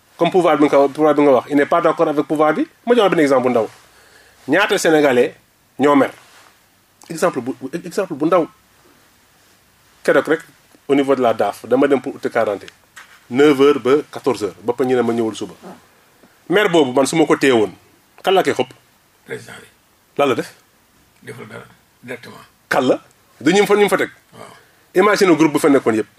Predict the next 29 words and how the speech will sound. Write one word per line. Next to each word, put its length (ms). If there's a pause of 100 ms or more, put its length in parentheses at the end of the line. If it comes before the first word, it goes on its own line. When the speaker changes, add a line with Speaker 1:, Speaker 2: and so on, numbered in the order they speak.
(680)
Speaker 1:
nga 100
dem 120
hôpital 300 (460)
bëgg 120
a 40
faju 200 (1600)
nga 100
am 80
sa 100
malade 260 (1080)
ñi 80
lay 120
dawloo 280 (1600)
boo 120
maree 180
lan 80
ngay 120
def 120 (1400)
da 200
nga 80
voté 160
ñooñu 280 (840)
non 100
non 80
da 60
nga 80
naan 100
président 300
la 120